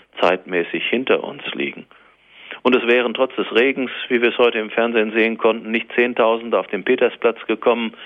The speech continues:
um mit dem Papst die Ostermesse zu feiern, seine Osterbotschaft zu hören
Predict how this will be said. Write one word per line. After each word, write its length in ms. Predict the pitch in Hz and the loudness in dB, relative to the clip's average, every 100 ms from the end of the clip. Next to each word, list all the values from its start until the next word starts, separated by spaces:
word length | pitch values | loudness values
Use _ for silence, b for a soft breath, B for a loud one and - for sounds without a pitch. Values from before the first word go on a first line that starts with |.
| B B B B - | B B B B -4
um 120 | 107 | 0
mit 120 | 107 | 2
dem 140 | 98 | 2
Papst 300 | 92 104 110 - | 2 0 0 -6
die 80 | - | -2
Ostermesse 640 | 113 117 120 113 113 - - | -2 0 -2 0 -2 -4 -6
zu 120 | 110 | -6
feiern, 420 | - 117 113 113 | 0 2 2 0
seine 240 | 107 101 | -2 -2
Osterbotschaft 880 | - 120 - 117 104 110 - 113 - | 0 0 2 0 2 0 2 -2 -2
zu 140 | 113 | -4
hören 340 | 107 113 107 | 2 2 2